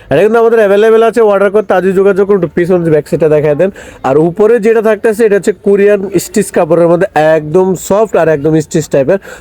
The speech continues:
যে কোনো পিসের মধ্যে হয়ে যাবে। বুকে থাকতেছে অনেক সুন্দর করে চারটা, আহ, স্টোন দেওয়া আছে। স্টোন কিন্তু অনেক হার্ডলি করা হয়, উঠে যাবে না। জি, আমি একটা করে কালার দেখা দিচ্ছি এবং প্রাইসটা বলে দিচ্ছি। ফুল ভিডিও দেখতে থাকেন, আহ, পেয়ে যাবেন আপনার পছন্দের কালার। জি, এই কালার দেখেন অনেক সুন্দর।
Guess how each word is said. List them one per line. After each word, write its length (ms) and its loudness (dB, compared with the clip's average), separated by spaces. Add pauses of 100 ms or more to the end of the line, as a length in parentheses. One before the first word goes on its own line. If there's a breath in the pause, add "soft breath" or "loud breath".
যে 140 2
কোনো 160 0
পিসের 260 0
মধ্যে 220 0
হয়ে 120 2
যাবে। 200 2
বুকে 220 -2
থাকতেছে 340 -2 (100)
অনেক 560 0
সুন্দর 320 0
করে 180 0
চারটা, 340 -2
আহ, 720 -4
স্টোন 260 0
দেওয়া 320 2
আছে। 280 0 (300 loud breath)
স্টোন 180 -4
কিন্তু 180 2
অনেক 200 0
হার্ডলি 280 0
করা 200 2
হয়, 80 2
উঠে 200 2
যাবে 260 2
না। 160 0 (300 loud breath)
জি, 140 0
আমি 140 2
একটা 180 -2
করে 200 0
কালার 280 0
দেখা 220 0
দিচ্ছি 240 0
এবং 200 2 (120)
প্রাইসটা 300 0
বলে 200 2
দিচ্ছি। 220 -2
ফুল 360 0
ভিডিও 220 0
দেখতে 240 0
থাকেন, 320 0
আহ, 600 -4
পেয়ে 180 0
যাবেন 220 2
আপনার 220 0
পছন্দের 460 0
কালার। 240 0
জি, 180 -2
এই 160 0
কালার 220 0
দেখেন 280 0
অনেক 320 -2
সুন্দর। 320 0